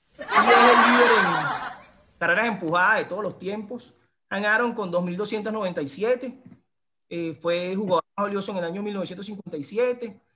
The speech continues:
campeón de la Serie Mundial, dos veces campeón bate, tres guantes de oro, y es el único jugador en la historia en aparecer en veinticinco juegos de estrella. Eh, para él, bueno, eh,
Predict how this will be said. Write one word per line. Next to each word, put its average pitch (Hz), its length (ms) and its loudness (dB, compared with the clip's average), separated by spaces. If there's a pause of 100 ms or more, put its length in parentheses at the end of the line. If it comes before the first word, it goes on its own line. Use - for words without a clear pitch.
(120)
campeón 170 360 -4
de 190 80 -4
la 175 80 -2
Serie 170 180 -6
Mundial, 202 680 -4 (160)
dos 185 220 -4
veces 196 240 -4
campeón 180 320 -6
bate, 208 440 -2 (300)
tres 208 220 -2
guantes 208 280 -2
de 170 140 -2
oro, 202 500 -2 (400)
y 202 120 -4
es 220 60 2
el 240 60 0
único 247 280 0
jugador 202 360 2
en 240 60 0
la 196 80 0
historia 233 300 0
en 233 60 -2
aparecer 202 360 -4
en 226 140 0
veinticinco 233 760 -6
juegos 240 280 0
de 185 60 -6
estrella. 151 520 -8 (1080)
Eh, 156 560 -10 (300)
para 170 260 0
él, 202 120 0
bueno, 214 420 -2 (1400)
eh, 131 320 -12